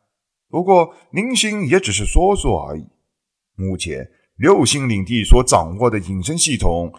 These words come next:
也仅仅是发展到了第三代，为了自己的安全着想，宁勋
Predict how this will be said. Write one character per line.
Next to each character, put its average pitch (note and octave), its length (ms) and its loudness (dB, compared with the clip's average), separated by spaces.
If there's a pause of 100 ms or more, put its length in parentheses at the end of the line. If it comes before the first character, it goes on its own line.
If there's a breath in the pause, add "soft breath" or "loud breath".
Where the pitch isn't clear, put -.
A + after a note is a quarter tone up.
(120)
也 E3 180 2
仅 D3 240 -4
仅 G2 220 -4
是 E2 200 -6
发 C3 320 4
展 G#2+ 220 -4
到 F2+ 200 -2
了 D2 100 -8
第 F2 200 -16
三 G2+ 280 -4
代， C3 160 -8 (680)
为 F2 200 -4
了 D2+ 360 -2
自 A2+ 180 -6
己 F#2 140 -8
的 F#2 100 -2
安 C3+ 240 0
全 G#2+ 200 -4
着 F2+ 200 0
想， F#2 320 -4 (420 loud breath)
宁 A3 180 -2
勋 B3 240 -2